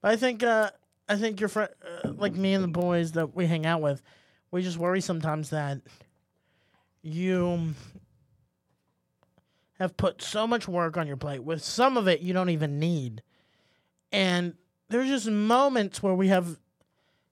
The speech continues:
together as a group where we know this is, this time in comedy isn't gonna last forever.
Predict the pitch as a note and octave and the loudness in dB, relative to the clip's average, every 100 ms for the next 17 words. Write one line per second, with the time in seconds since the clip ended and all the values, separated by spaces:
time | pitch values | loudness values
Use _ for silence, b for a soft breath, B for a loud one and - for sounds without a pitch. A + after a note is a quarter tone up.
0 | _ - F3 F#3+ F3+ F3+ D#3 C3+ C#3+ F3+ | _ -4 2 4 6 4 2 -4 -2 2
1 | F3+ D#3 - - F#3 F3 F#3 F#3 F#3 F3+ | 2 2 -4 -2 0 2 2 2 4 4
2 | E3 F3 E3+ F#3 E3+ F3+ F3 - F3 E3+ | 2 0 0 -2 -2 -4 -4 -2 0 2
3 | F3 D#3+ D3+ D3+ D3+ D3+ D3 C3 B2 D3 | 0 0 -2 -2 -2 -2 -4 -6 -8 -6
4 | D#3+ D#3 C#3+ C#3 D3 - - C3 C3+ D3+ | -4 -6 -8 -8 -10 -10 -12 -14 -10 -10
5 | A#3 | -10